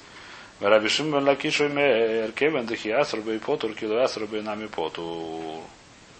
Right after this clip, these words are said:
Поскольку, если его предупредили, так он не, его не, после этого за это, предупреди-, в смысле, ас-, если была асроя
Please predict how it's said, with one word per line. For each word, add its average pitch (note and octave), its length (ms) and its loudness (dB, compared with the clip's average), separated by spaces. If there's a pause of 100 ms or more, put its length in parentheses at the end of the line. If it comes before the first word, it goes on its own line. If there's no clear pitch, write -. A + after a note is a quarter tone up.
(1120)
Поскольку, B2 440 2
если A#2 260 -2
его A2 560 -2 (100)
предупредили, G#2+ 680 -8 (1040)
так - 160 -6
он G2+ 160 -4 (800)
не, G#2 100 -8
его G#2 240 -4
не, G#2 140 -8 (200)
после G#2+ 220 -6
этого G2+ 160 -8
за G#2 120 -4
это, G#2 100 -8 (260)
предупреди-, A2+ 380 -6
в G2+ 60 -14
смысле, G#2+ 420 -6
ас-, A2 220 0 (120)
если A2+ 240 -4
была A2 200 2
асроя A#2 360 6